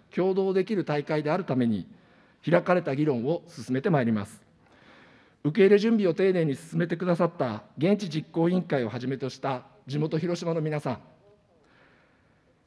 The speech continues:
分科会広場の運営を一手に担っていただいた運営委員の皆さん、ご協力に感謝申し上げます。ありがとうございました。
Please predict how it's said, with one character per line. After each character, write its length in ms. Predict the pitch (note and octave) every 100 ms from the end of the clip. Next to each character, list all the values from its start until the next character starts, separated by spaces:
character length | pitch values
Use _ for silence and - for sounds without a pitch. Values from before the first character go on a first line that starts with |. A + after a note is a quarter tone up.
| _ -
分 200 | C#3 F3
科 120 | F#3+
会 320 | F#3 F#3 F3+ F3 - -
広 240 | - A3+
場 80 | G#3
の 100 | E3
運 240 | D3 D3+ D#3
営 80 |
を 320 | D3 D3 C#3+ -
一 100 | G3
手 240 | - G3+
に 100 | D3+
担 200 | C3+ D#3
っ 40 | F3+
て 140 | F3+
い 60 | C3+
た 100 | C#3
だ 80 | C3
い 80 |
た 280 | C3+ C3+ C3+ - _ _ D#3
運 240 | E3+ F#3
営 160 | F#3 F#3+
委 60 |
員 100 | F#3
の 80 | C3+
皆 180 | A2+ C3+
さ 160 | C3+
ん、 100 | A2 F2 - _ _ _ _ _ _ _ _ -
ご 100 | C#3+
協 180 | F3 F3+
力 200 | F3 F3+
に 220 | F3 E3+ -
感 180 | - E3+
謝 120 | E3
申 120 | B2 A#2+
し 80 | B2
上 60 |
げ 60 | A2+
ま 140 | A2+
す。 180 | - - _ _ _ _ _ _ _ _ _
あ 60 | -
り 80 | E3
が 80 | E3
と 60 |
う 20 | D3
ご 60 |
ざ 100 | B2+
い 20 | C3+
ま 120 | B2+
し 60 |
た。 140 | -